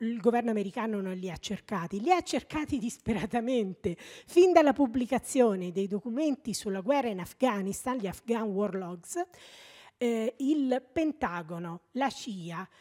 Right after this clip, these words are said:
eh, il governo americano ha creato delle grandissime tra-,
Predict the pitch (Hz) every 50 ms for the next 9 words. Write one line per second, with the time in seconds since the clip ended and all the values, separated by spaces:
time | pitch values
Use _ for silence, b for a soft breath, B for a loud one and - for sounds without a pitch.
0 | b b b b b 233 220 214 202 202 220 294 262 196 - 269 240 277 311 302
1 | 311 302 269 269 254 240 - 277 247 220 208 202 233 269 254 - - - 320 320
2 | 302 277 247 - 226 185 226 233 233 240 240 190 185 226 277 269 269 269 294 302
3 | 247 - - 240 196 185 175 - - 175 202